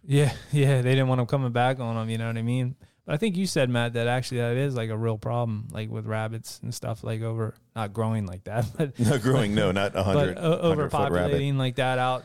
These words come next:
Speaker 1: in, what'd you say, in Australia or something like
Speaker 2: Yes,
Speaker 1: that, or a different
Speaker 2: Australia.
Speaker 1: place? Yeah.
Speaker 2: Well, I mean, everybody knows, you know, like,
Speaker 1: Right.
Speaker 2: ra-, rabbits get it in, man, and they just make,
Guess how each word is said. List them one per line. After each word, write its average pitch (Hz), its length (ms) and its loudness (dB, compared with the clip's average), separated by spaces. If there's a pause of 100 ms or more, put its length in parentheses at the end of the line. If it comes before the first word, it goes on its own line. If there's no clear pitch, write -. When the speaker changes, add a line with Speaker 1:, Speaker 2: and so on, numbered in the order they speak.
(160)
Speaker 1:
in, 127 160 -4
what'd 127 160 -2
you 117 60 -4
say, 123 140 -2
in 113 100 -4
Australia 143 540 -4
or 170 60 -8
something 113 260 -4
like 117 80 4
Speaker 2:
Yes, 90 160 2
Speaker 1:
that, 85 60 0
or 85 40 2
a - 20 -2
different 95 320 2
Speaker 2:
Australia. 78 120 0
Speaker 1:
place? 120 200 -8
Yeah. 120 340 -4 (240)
Speaker 2:
Well, 127 80 2
I 120 60 2
mean, 113 160 2
everybody 101 320 0
knows, 87 400 2
you 85 80 -6
know, 71 260 -8 (480)
like, 139 160 -2
Speaker 1:
Right. 127 220 -6
Speaker 2:
ra-, 92 160 -4 (100)
rabbits 95 300 -2
get 85 160 -2
it 78 80 -2
in, 85 200 0
man, 71 300 -6 (300)
and 78 120 -8
they 80 60 -4
just 80 220 -8
make, 82 220 -6